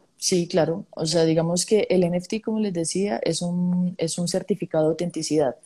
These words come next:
Entonces, digamos que es lo que reemplaza, en este caso, al certificado que te daba el gale-, la galería antes. Lo que pasa es que ahora tú lo puedes generar tú mismo y va a quedar anclado a tu número de billetera. Eh, y digamos que lo interesante, da-, además de, de hacerlo de forma digital,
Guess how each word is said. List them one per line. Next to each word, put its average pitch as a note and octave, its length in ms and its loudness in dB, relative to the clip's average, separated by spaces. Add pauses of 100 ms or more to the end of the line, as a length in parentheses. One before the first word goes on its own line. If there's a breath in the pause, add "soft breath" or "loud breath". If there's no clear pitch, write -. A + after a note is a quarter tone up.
(220 soft breath)
Entonces, D#3+ 420 0
digamos E3+ 300 -2
que - 80 0
es F#3 60 2
lo F3+ 100 -2
que F#3+ 80 -2
reemplaza, F3+ 560 2
en F3 60 -10
este E3+ 220 -6
caso, F3+ 400 0 (220 soft breath)
al G3+ 140 -2
certificado E3+ 520 2
que F3+ 100 0
te F3+ 120 -2
daba D3 180 4
el D3 80 -2
gale-, D3+ 280 0
la D#3 140 0
galería C#3+ 460 -2
antes. D3+ 400 -10 (220 soft breath)
Lo D3+ 80 -2
que D3+ 80 -4
pasa D3+ 120 2
es D3 80 -4
que F#3 80 0
ahora F3 160 2
tú G#3+ 200 -4
lo F#3+ 140 -6
puedes F3 200 -2
generar F3 360 -4
tú F#3 160 -8
mismo F#3 420 -4
y F#3+ 80 2
va D#3+ 120 4
a D3+ 40 0
quedar D#3+ 260 0
anclado E3+ 480 -2
a - 80 -2
tu E3 140 -6
número D3+ 280 -2
de E3 80 -2
billetera. E3+ 500 -2 (400 soft breath)
Eh, E3 120 4
y D#3+ 220 6
digamos D#3+ 460 2
que F3+ 200 2
lo E3+ 180 0
interesante, E3+ 840 0
da-, E3 200 -2
además D3+ 420 -2
de, E3 400 0
de E3+ 100 0
hacerlo E3+ 480 0
de E3 140 -2
forma D3+ 320 -4
digital, E3+ 580 -6